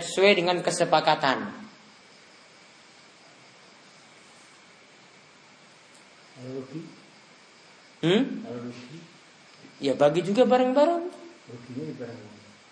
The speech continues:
Speaker 1: Iya. Ya kalau sudah rugi, ya.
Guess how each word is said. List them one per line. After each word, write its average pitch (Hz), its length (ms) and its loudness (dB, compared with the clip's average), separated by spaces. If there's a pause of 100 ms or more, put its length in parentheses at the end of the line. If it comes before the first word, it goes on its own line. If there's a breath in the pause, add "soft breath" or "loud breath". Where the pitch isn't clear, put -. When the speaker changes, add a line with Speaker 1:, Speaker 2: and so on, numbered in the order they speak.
Speaker 1:
Iya. 135 260 -2 (1300)
Ya 226 160 8
kalau 294 160 4
sudah 285 240 4
rugi, 294 400 -2 (160)
ya. 185 240 4